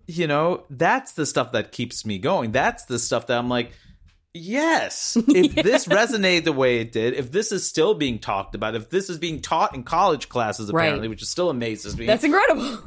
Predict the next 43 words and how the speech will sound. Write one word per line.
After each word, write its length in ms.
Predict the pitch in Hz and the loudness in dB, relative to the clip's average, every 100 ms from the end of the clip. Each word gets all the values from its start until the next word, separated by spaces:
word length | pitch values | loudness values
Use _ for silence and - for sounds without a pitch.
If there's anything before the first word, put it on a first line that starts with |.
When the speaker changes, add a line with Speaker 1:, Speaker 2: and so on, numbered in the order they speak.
| - - _ - | -20 -20 _ 0
Speaker 1:
Like, 400 | 139 135 147 - | 0 2 -2 -6
me 340 | 170 143 175 190 | -2 0 2 2
becoming 400 | 190 185 175 143 | 0 0 0 0
required 580 | 143 - 175 175 131 | -2 2 4 4 2
reading 500 | 120 151 233 127 320 226 | 0 0 2 2 2 2
is 80 | 113 | 2
a 120 | 107 | 2
new 100 | 107 | 2
Speaker 2:
<laughs> 100 | 427 | 2
Speaker 1:
concept. 540 | - - - 110 131 381 | 2 0 0 0 2 2
Speaker 2:
Oh, 420 | 320 330 240 254 | 4 2 0 0
right. 540 | 254 302 269 254 180 - - | 0 2 0 -2 -6 -8 -6
Speaker 1:
Right? 400 | 151 156 165 196 | 2 4 4 2
You 140 | 180 156 | 2 2
know, 320 | 165 180 - - | 4 2 0 -2
like, 340 | 170 165 - - - 330 | 0 0 -2 -6 -2 6
Speaker 2:
You're 180 | 466 494 | 6 6
a 40 | |
Speaker 1:
clearly 120 | 370 | 6
there 200 | 554 494 | 6 6
is 180 | - - | 4 2
something. 180 | - 311 269 | 2 4 4
Speaker 2:
curriculum. 380 | 190 147 151 - _ - - - | 2 -2 -8 -14 _ -20 -8 0
Speaker 1:
It's 260 | 220 - | 2 0
re-, 160 | 196 277 | -2 0
it's 180 | 226 196 | 0 -2
weird 320 | 202 269 226 | 0 0 0
when 100 | 180 | 0
people 200 | 165 175 165 | 0 -2 0
send 160 | 170 | -2
me 80 | 170 | -2
curriculum 580 | 170 175 202 165 131 135 | 0 0 0 0 0 0
and 200 | 139 135 | 0 0
it's 160 | 123 - | -2 -2
either 240 | 156 151 | 0 0
clips 380 | 147 - 185 - | 0 -4 -4 -4
of 120 | 160 | -4
my 160 | 160 160 | -2 -2
stand-up 800 | - 151 143 143 143 147 143 135 | -2 0 0 2 2 2 0 -2
or 140 | 143 131 | 0 0
my 140 | 120 117 | 0 -2
special 720 | - 151 147 - 143 143 - | -2 0 0 2 4 2 2
or 400 | 127 127 123 120 | 2 4 4 0